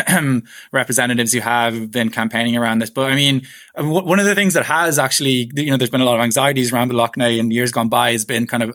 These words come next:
anxiety that, you know, it's a nationalist talking point and whatever else because of the ownership. But really, you know, there is just a very strong, whether it's within the context of, uh, you know, a United Ireland or whether it's within, you know, the, the context of the status quo here,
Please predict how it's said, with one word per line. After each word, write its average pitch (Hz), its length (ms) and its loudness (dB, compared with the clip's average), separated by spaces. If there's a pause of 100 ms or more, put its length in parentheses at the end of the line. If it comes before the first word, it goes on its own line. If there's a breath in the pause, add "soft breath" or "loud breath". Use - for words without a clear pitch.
anxiety 117 520 0
that, 120 140 -4
you 120 80 -2
know, 110 240 -2 (440 soft breath)
it's - 160 -2
a 127 40 -2
nationalist 123 460 0
talking 120 340 -2
point 120 320 -4
and 120 80 -4
whatever 113 280 0
else 117 160 0
because 120 240 -6
of 117 40 -6
the 117 120 -2
ownership. 120 420 -4
But 120 160 -6 (460 soft breath)
really, 143 560 2
you 139 180 -4
know, 120 360 -2 (960)
there 143 180 0
is 170 100 0
just 175 160 0
a 135 40 2
very 131 160 2
strong, 123 380 0
whether 127 240 2
it's - 360 0
within 127 260 0
the 123 80 -2
context 120 460 -2
of, 117 160 0
uh, 117 460 2
you 123 120 -2
know, 110 280 -2 (200)
a 127 100 -10
United 123 360 0
Ireland 117 340 2
or 113 140 0
whether 113 240 2
it's 110 120 -2
within, 113 440 0
you 123 120 0
know, 113 180 2
the, 110 520 0
the 110 80 -6
context 117 400 -2
of 110 120 -8
the 113 40 -6
status 117 300 -2
quo 131 160 0
here, 123 260 0